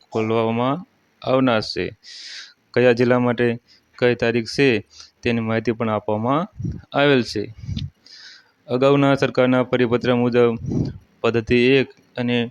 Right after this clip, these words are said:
પદ્ધતિ બે મુજબ ઓનલાઈન અરજીઓ કરવાની રહેશે, એવો પરિપત્ર આપણે અગાઉ જોયો એ મુજબ.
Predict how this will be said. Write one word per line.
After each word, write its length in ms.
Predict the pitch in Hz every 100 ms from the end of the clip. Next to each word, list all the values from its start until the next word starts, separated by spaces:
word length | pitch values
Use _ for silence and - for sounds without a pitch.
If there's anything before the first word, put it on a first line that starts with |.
| - _ 120
પદ્ધતિ 420 | - 113 117 117 120
બે 140 | 120 127
મુજબ 340 | 117 113 120 113 - - - -
ઓનલાઈન 360 | 120 120 127
અરજીઓ 360 | 110 110 113 117 117 127 _
કરવાની 500 | - 113 107 110 123 139 - _ -
રહેશે, 400 | 120 127 - 117 110 - - - _
એવો 180 | - 120
પરિપત્ર 480 | 113 120 117 107 113
આપણે 280 | 110 107 107
અગાઉ 300 | 107 117 139 180 - - _ _ -
જોયો 300 | 123 127 120
એ 80 |
મુજબ. 320 | 113 110 117